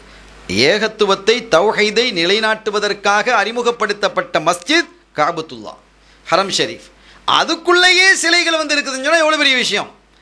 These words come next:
ஷைத்தான் எவ்வளவு பெரிய கெட்டிக்காரன், எவ்வளவு பெரிய திறமைசாலி, அவன் கொண்டு வந்து வச்சுட்டான். சரி, இப்ப இந்த சிலைகளை பற்றி கேட்கும்போது எல்லாரும் இந்த முன்னூத்தி அறுபது சிலைகளை வணங்குறது இல்லை, குல தெய்வம்னு சொல்லி வச்சிருப்பாங்க சில பேர்,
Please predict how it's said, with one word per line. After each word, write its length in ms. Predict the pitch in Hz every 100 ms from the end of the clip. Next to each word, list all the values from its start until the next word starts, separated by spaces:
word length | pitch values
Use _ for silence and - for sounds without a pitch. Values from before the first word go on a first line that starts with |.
| _ -
ஷைத்தான் 320 | 196 220 254
எவ்வளவு 280 | 202 247 277
பெரிய 180 | 247 208
கெட்டிக்காரன், 440 | 214 262 240 214
எவ்வளவு 260 | 190 269 285
பெரிய 220 | 254 208
திறமைசாலி, 680 | 214 233 254 185 196 139 - _ _ _ _ _
அவன் 200 | - 220
கொண்டு 180 | 233 226
வந்து 140 | 233 220
வச்சுட்டான். 360 | - 220 208 - _ _ _ _
சரி, 320 | - 180 151 - _ _ _ -
இப்ப 240 | 262 254
இந்த 440 | 208 302 381 370
சிலைகளை 680 | 320 262 311 339 302 294 277
பற்றி 300 | 269 254 240
கேட்கும்போது 500 | 233 247 240 262 233
எல்லாரும் 480 | 202 247 294 320 311
இந்த 60 | 269
முன்னூத்தி 220 | 277 277
அறுபது 220 | 262 247
சிலைகளை 360 | - 226 226 233
வணங்குறது 380 | 196 208 214 185
இல்லை, 280 | 170 156 - _ _ _ _ _
குல 220 | - 214
தெய்வம்னு 320 | 240 233 233 226
சொல்லி 200 | 202 196
வச்சிருப்பாங்க 500 | 180 160 139 123 - -
சில 240 | - 139
பேர், 260 | 123 113